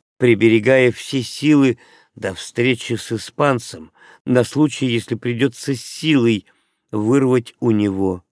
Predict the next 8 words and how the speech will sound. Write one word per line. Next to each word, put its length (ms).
его 380
тайну. 520
К 60
счастью, 720
все 280
так 320
удачно 600
складывалось 920